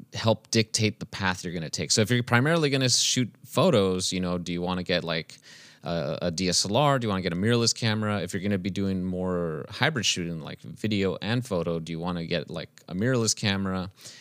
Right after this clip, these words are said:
um, as opposed to a D S L R? And depending on what they answer, I usually recommend them. I have a, a, a bias for Canon because I've shot with Canon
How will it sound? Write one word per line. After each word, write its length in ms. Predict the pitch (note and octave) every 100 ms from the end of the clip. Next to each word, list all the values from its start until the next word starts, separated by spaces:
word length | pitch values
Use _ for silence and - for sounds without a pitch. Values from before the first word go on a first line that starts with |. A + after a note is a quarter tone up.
| - -
um, 480 | D2+ E2+ D#2 D2+ A#1+ _ _ _
as 140 | F#2 F2
opposed 300 | F2+ F#2+ -
to 80 | F2
a 60 |
D 180 | D#2 E2+
S 140 | -
L 120 | D#2+ F2+
R? 320 | E2+ C#2 - _ - - - _ -
And 160 | G#2+ A2
depending 240 | D3+ D3+
on 120 | C3+
what 100 | B2
they 120 | A#2
answer, 280 | G2+ G2+ G#2
I 40 | G2
usually 320 | G2+ G#2 G2+
recommend 480 | F#2 F#2 F#2 F2 F2+
them. 180 | F#2 -
I 140 | G#2+
have 240 | B2+ C#3+ C3+
a, 120 | G2+ -
a, 140 | - F#2+ -
a 60 | G2
bias 380 | F2 F#2 G#2 G#2
for 140 | G#2
Canon 400 | - F#2+ G2+ G#2+
because 580 | F#2+ F2 F#2 E2+ D#2+ - _ F2
I've 160 | F2
shot 260 | - F2+ A#1+
with 160 | G#2
Canon 540 | - G2+ G2 F#2+ E2+